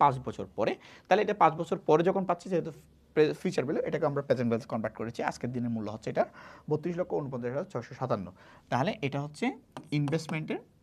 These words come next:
প্রেজেন্ট ভ্যালু। ওকে, আমরা এভাবে লিখতে পারি প্রেজেন্ট ভ্যালু ইনভেস্টমেন্ট, ঠিক আছে। তাহলে আমাকে ফেরত দিচ্ছে কত? বত্রিশ লক্ষ ঊনপঞ্চাশ হাজার ছয়শো সাতান্ন,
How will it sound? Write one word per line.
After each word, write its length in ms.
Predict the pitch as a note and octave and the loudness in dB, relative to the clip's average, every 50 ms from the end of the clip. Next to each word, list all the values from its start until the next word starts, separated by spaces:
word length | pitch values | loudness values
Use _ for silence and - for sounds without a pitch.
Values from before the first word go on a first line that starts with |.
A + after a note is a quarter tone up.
| _ - - - _ | _ -20 -20 -8 _
প্রেজেন্ট 300 | - A2 G2+ G#2 F#2+ F#2 F2+ | -4 -2 -2 -2 -4 -4 -6
ভ্যালু। 160 | D2 D#2+ - - - - - - - _ _ _ _ _ - _ _ - | -8 -16 -16 -18 -20 -20 -20 -20 -20 _ _ _ _ _ -20 _ _ -10
ওকে, 160 | C3+ - C#3+ B2 - - - - - - - - - _ - - - | -4 -4 -4 -4 -4 -12 -20 -20 -20 -20 -20 -20 -20 _ -10 -4 -4
আমরা 140 | B2 B2 B2+ B2 | -2 -2 -2 -4
এভাবে 160 | A2+ G#2+ G#2+ G#2+ G#2 | -6 -4 -4 -6 -6
লিখতে 180 | G#2 - - G#2 | -6 -8 -8 -8
পারি 140 | G#2 B2 - - - - _ _ _ _ _ - _ _ - _ _ - - - - _ - - - _ _ _ _ _ _ _ _ _ _ _ _ _ _ _ - - - - _ - - - - _ | -6 -6 -6 -8 -10 -20 _ _ _ _ _ -20 _ _ -20 _ _ -20 -20 -20 -20 _ -20 -20 -20 _ _ _ _ _ _ _ _ _ _ _ _ _ _ _ -20 -20 -20 -20 _ -20 -20 -20 -18 _
প্রেজেন্ট 340 | - C3+ C3 A2+ A#2+ A#2+ B2 A#2 | 0 0 0 0 0 -2 -2 -2
ভ্যালু 180 | A#2 A2+ A#2+ E3 B3 E4+ - - _ _ - - - - - - - B2+ | -2 -2 -2 -4 -4 -6 -8 -20 _ _ -20 -20 -20 -20 -18 -6 -4 -2
ইনভেস্টমেন্ট, 480 | A2+ G#2 F2+ F2 - - - E2 D#2+ - - - - _ _ - - - | -2 -2 -4 -6 -10 -10 -14 -14 -14 -14 -18 -18 -20 _ _ -20 -10 -8
ঠিক 120 | - E4 C#4+ | -4 -4 -4
আছে। 120 | - - - - _ - - - - - _ _ | -6 -6 -14 -16 _ -20 -20 -20 -20 -20 _ _
তাহলে 240 | B2+ A2 A#2 C3+ G3 D#4 - - - | -2 -2 -2 -2 -4 -6 -8 -6 -4
আমাকে 180 | C3+ C3 C3 - C3+ | -4 -4 -2 -6 -4
ফেরত 160 | - D#3+ D3+ C3+ | -2 -4 -4 -4
দিচ্ছে 160 | C#3+ C#3 E3+ - | -4 -8 -6 -6
কত? 100 | E3+ F#3 G3+ D#3+ | -4 -4 -4 -4
বত্রিশ 260 | C#3 - - C3 B2+ - - | -6 -8 -8 -10 -10 -8 -8
লক্ষ 220 | C#3 C#3 _ _ - G3+ A3 G4+ - - - _ _ - | -8 -8 _ _ -6 -6 -6 -6 -6 -14 -20 _ _ -8
ঊনপঞ্চাশ 320 | C3+ B2 A#2 A#2+ D3+ C3+ D3 | -6 -6 -6 -6 -6 -6 -6
হাজার 140 | G3 C4 B3+ - | -6 -6 -8 -8
ছয়শো 180 | - A#2 G#2 G#2+ | -10 -10 -8 -8
সাতান্ন, 240 | F#2+ F2+ G2 F#2 F#2 | -10 -10 -10 -14 -14